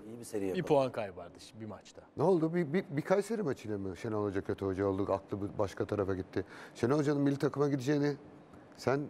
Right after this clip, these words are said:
Speaker 3: kaç ay önceden biliyordun?
Speaker 2: Doğru.
Speaker 1: Ve araya Fenerbahçe maçı
Speaker 2: Aylardır
Speaker 1: da girdi.
Speaker 2: söylüyoruz.
Speaker 3: Abi kaç ay önceden biliyordun?
Speaker 2: Bayağıdır biliyoruz işte.
Speaker 3: Yani bu
Speaker 1: Herkes biliyor.
Speaker 2: <laughs> Herkes
Speaker 3: Hayır yani
Speaker 2: Evet.
Speaker 3: o, o zaman kafası karışmıyordu, düşünmüyordu, etmiyordu.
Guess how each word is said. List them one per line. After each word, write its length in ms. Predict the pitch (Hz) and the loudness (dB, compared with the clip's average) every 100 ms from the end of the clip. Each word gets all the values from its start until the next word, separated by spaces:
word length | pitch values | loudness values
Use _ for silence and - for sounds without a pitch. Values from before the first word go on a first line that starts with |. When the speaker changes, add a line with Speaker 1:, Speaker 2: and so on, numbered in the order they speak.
| - | -2
Speaker 3:
kaç 200 | 151 160 | 0 2
ay 60 | 139 | 2
önceden 340 | 107 104 101 | 2 -2 -2
biliyordun? 240 | 101 127 | -2 0
Speaker 2:
Doğru. 80 | 120 | 4
Speaker 1:
Ve 40 | 117 | 6
araya 240 | 120 127 | 8 6
Fenerbahçe 320 | 120 123 120 | 4 2 2
maçı 120 | 117 151 | 4 6
Speaker 2:
Aylardır 320 | 170 160 147 | 6 6 4
Speaker 1:
da 40 | |
girdi. 120 | 190 220 | 0 2
Speaker 2:
söylüyoruz. 540 | 180 156 113 - - - - | 2 2 -4 -8 -20 -14 0
Speaker 3:
Abi 180 | 139 170 | 0 2
kaç 200 | 185 214 | 2 8
ay 80 | |
önceden 400 | 208 175 127 110 | 8 6 2 -2
biliyordun? 340 | 98 95 82 78 - - - - - | -2 -4 -6 -12 -18 -20 -20 -20 -6
Speaker 2:
Bayağıdır 400 | 139 127 - 185 | -4 -4 -6 -6
biliyoruz 240 | 233 269 220 | -2 -2 -2
işte. 200 | - 117 | -2 4
Speaker 3:
Yani 380 | 147 151 127 - - - - - | 4 4 2 -2 -14 -20 -14 -2
bu 80 | 131 139 | 0 4
Speaker 1:
Herkes 380 | 196 - 143 151 | 4 4 2 0
biliyor. 180 | 160 160 | 0 2
Speaker 2:
<laughs> 120 | 190 | 4
Herkes 280 | 226 226 - | 4 2 4
Speaker 3:
Hayır 240 | 170 180 | 4 4
yani 260 | 156 165 160 | 2 0 2
Speaker 2:
Evet. 200 | 196 233 - | 2 0 -2
Speaker 3:
o, 120 | 123 139 - - - - - | 0 0 -2 -12 -20 -12 -2
o 140 | 135 | 0
zaman 320 | 160 170 156 | 2 2 0
kafası 320 | 147 139 139 | 0 0 0
karışmıyordu, 560 | 135 143 131 - 143 127 | -2 -2 -4 -4 -4 -4
düşünmüyordu, 460 | 120 - 139 131 127 | -6 -4 0 2 2
etmiyordu. 600 | 127 - 135 120 127 | 0 0 2 4 4